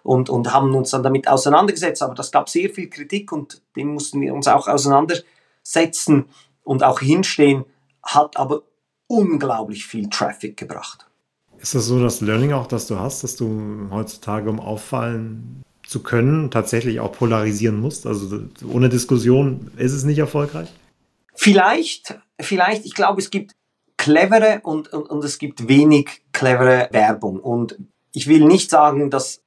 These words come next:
Speaker 1: alle unsere Werbung gut war. Wir hatten auch wirklich solche, die, die ich jetzt sagen, ja, so gut war die nicht. Aber eine, an die ich mich erinnere, die war absolut fantastisch und die war halt wirklich smart. Das war so während Weihnachten, Neujahr, da hatten wir einen, ähm,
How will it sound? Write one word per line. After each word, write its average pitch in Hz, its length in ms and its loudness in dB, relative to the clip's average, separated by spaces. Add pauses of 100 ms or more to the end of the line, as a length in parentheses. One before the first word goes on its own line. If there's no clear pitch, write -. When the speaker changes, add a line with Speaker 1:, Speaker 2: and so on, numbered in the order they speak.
Speaker 1:
alle 139 320 4
unsere 120 320 -8
Werbung 110 340 -8
gut 107 220 -12
war. 107 120 -6
Wir 104 100 -8
hatten 101 200 -8
auch 95 140 -10
wirklich 110 320 -8
solche, 113 320 -4
die, 107 120 -8 (120)
die 101 60 -12
ich - 120 -8
jetzt - 140 -8
sagen, 117 260 2
ja, 117 300 2
so 123 340 -2
gut 131 300 -8
war 113 180 4
die 113 100 -6
nicht. 117 240 -4
Aber - 280 -2
eine, 160 460 4 (280)
an 135 160 -4
die 131 100 -8
ich 135 120 -8
mich 135 180 -6
erinnere, 127 340 -2
die 123 140 -8
war 117 280 2 (100)
absolut 127 720 -4
fantastisch - 840 -2
und 127 140 -8
die 120 100 -8
war 123 180 2
halt 123 200 2
wirklich 127 640 -2
smart. 117 640 2 (100)
Das 123 240 -14
war 123 160 4
so 123 160 -2
während 127 300 0
Weihnachten, 139 640 0
Neujahr, 120 640 0
da 117 80 -14
hatten 127 220 -8
wir 120 300 -10
einen, 110 500 -6
ähm, 101 460 -8